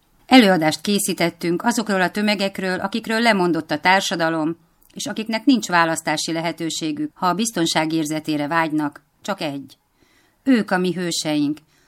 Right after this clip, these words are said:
Bunyós Évi, Csoki Mari, Csivava, Fütty Imre és még sokan mások bebizonyítják, hogy bármennyire kilátástalan ma a helyzetük,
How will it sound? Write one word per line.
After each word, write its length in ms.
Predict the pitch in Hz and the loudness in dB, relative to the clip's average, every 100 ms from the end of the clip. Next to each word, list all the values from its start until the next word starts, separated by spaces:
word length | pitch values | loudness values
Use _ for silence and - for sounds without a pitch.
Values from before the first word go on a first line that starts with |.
| _ - | _ 2
Bunyós 460 | 240 247 196 185 | 6 8 6 2
Évi, 380 | 185 165 160 160 _ | 0 0 -2 -4 _
Csoki 340 | - 220 202 | -4 -4 -2
Mari, 400 | 175 160 156 156 - _ | 0 2 2 -2 -4 _
Csivava, 680 | - 233 175 170 156 151 - _ _ | 0 0 2 0 0 -2 -4 _ _
Fütty 280 | - 233 - | -4 -4 -2
Imre 360 | 185 170 156 - | -2 0 0 -2
és 180 | 220 - | -2 0
még 160 | 240 | 0
sokan 320 | - 254 160 160 | 0 0 0 0
mások 500 | 151 156 - 185 185 | 0 -2 -4 -8 -4
bebizonyítják, 920 | 214 214 190 180 170 - 165 156 160 _ | -4 -4 -6 -6 -6 -4 -4 -4 -6 _
hogy 140 | - 214 | -6 0
bármennyire 540 | 262 208 180 170 165 | 2 2 -2 -4 -6
kilátástalan 800 | - 190 175 165 160 - 160 156 | -6 -4 -2 -2 -8 -6 -6 -4
ma 140 | 165 | -4
a 60 | 151 | -4
helyzetük, 580 | 165 185 180 165 165 | -6 -8 -10 -10 -12